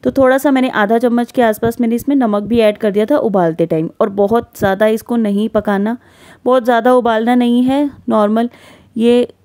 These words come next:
बहुत ज़्यादा गले हुए नहीं होने चाहिए,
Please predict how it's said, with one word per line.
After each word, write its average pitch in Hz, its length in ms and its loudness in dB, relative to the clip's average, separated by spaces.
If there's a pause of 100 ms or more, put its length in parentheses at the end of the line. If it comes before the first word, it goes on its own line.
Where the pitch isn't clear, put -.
(480)
बहुत 220 420 -2
ज़्यादा 208 300 2
गले 208 280 0
हुए 226 240 2
नहीं 214 240 -2
होने 220 200 -2
चाहिए, 226 380 0